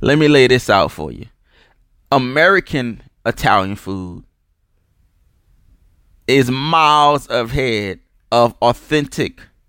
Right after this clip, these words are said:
Italian food. Let me just hot take you that right now. Let me just break your little heart right now.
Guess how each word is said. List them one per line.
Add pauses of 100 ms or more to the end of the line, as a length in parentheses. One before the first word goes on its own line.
(460)
Italian
food. (680)
Let
me
just
hot
take
you
that
right
now.
Let
me
just
break
your
little
heart
right
now.